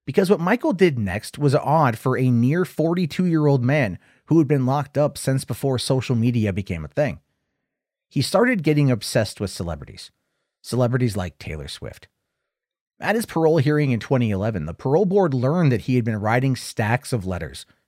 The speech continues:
to several celebrities, most of which were young actresses.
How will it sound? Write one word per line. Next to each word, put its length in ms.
to 100
several 320
celebrities, 580
most 280
of 80
which 240
were 240
young 260
actresses. 600